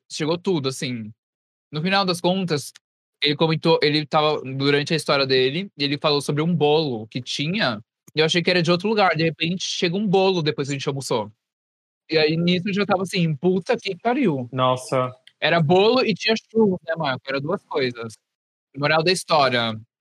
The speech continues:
Speaker 1: Ele falou assim, ele, nossa, ele tinha, a gente deixou isso muito visível, que a gente tava com medo da <laughs> conta. Ele falou assim, "Gente, vou no banheiro." <laughs>
Speaker 2: E aí, ó, esse foi o momento
Speaker 1: Que
Speaker 2: onde
Speaker 1: vergonha, "Vou no banheiro." Ai, todo mundo, "Ai, que bom."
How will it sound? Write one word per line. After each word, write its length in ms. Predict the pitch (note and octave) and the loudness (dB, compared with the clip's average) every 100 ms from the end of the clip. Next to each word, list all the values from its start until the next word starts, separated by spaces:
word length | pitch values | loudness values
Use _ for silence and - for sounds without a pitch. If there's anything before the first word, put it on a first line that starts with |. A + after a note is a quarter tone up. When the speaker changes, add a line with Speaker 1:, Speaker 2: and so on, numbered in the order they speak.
| _ - | _ -4
Speaker 1:
Ele 180 | C#3 D3 | -2 0
falou 240 | E3 D3+ | 0 2
assim, 640 | D#3 - F3 D3 C3+ B2 A#2 _ | 0 -2 -2 -2 -4 -6 -10 _
ele, 240 | - C3+ C#3+ | -4 -2 -2
nossa, 320 | D3 D3+ E3 | 0 0 2
ele 120 | D#3 C#3+ | 0 0
tinha, 200 | E3+ D#3 | -2 -2
a 80 | C#3+ | -2
gente 180 | D3 - | -6 -6
deixou 280 | D3+ - D#3+ | -4 0 0
isso 160 | D3 | 0
muito 220 | D#3+ E3 F3 | -2 -2 -2
visível, 640 | E3+ C3 A#2+ A#2 A2 - | -2 -2 -4 -4 -6 -6
que 100 | - | -4
a 20 | |
gente 100 | C3 | -2
tava 160 | C#3 B2 | 0 -2
com 100 | A#2+ | -2
medo 200 | C3 A#2+ A#2+ | -4 -4 -6
da 80 | F3+ - | -10 -6
<laughs> 40 | |
conta. 400 | - E3+ - - - A3+ A#3 - _ | 0 0 -2 -10 -12 -14 -14 -16 _
Ele 160 | C#3+ C#3+ | -2 0
falou 120 | D3+ | 0
assim, 160 | D3+ E3 | 0 0
"Gente, 240 | D3 E3+ - | 2 0 0
vou 100 | C#3+ | -2
no 80 | |
banheiro." 460 | C#3 F3+ E3 B2+ B2 | 0 0 0 -2 0
<laughs> 240 | - - - _ | -2 -4 -10 _
Speaker 2:
E 80 | D3 | 2
aí, 340 | D#3+ D#3 E3 F#3 | 4 4 2 2
ó, 300 | D#3+ D3 C#3+ - - | 2 0 -4 -10 -4
esse 240 | F3 F#3 | -4 -4
foi 120 | - G#3+ | -2 0
o 40 | |
momento 680 | G#3 F#3 F3+ G3+ F#3+ E3 C3+ | 0 -2 -2 -4 -6 -8 -8
Speaker 1:
Que 40 | _ _ - E3 | _ _ -10 -6
Speaker 2:
onde 100 | E3+ | -2
Speaker 1:
vergonha, 420 | D#3 C#3+ B2 A#2+ | 2 2 4 2
"Vou 180 | A#2+ D3 | 2 2
no 60 | D3+ | 4
banheiro." 520 | F3 G3 E3 C#3 B2 _ - | 4 4 2 0 -4 _ 0
Ai, 140 | A#3+ G3+ | 2 2
todo 160 | G#3 | 2
mundo, 160 | G3+ E3 | 2 2
"Ai, 220 | F#3 A3 | 2 2
que 140 | A3 G#3+ | 0 -2
bom." 160 | A3+ | 0